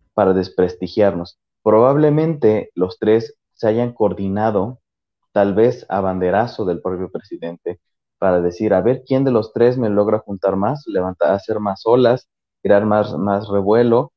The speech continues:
este, obviamente positivo, para ver cómo nos vamos preparando para dos mil veinticuatro, porque en realidad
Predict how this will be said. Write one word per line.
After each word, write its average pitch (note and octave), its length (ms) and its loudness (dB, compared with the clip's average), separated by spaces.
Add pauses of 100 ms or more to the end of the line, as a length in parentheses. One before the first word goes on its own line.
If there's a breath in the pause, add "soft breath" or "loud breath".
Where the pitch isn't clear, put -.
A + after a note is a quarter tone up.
(240)
este, E2 320 -4
obviamente G2 420 0
positivo, B2+ 600 0
para F#2+ 220 0
ver A2+ 300 2 (260)
cómo E3+ 200 0
nos C#3 180 0
vamos C3 260 0
preparando G#2+ 400 -2
para F2+ 200 2
dos F2 180 -2
mil G2 200 -2
veinticuatro, F2+ 720 -4
porque - 240 -10
en F#2 60 -8
realidad F#2 460 -2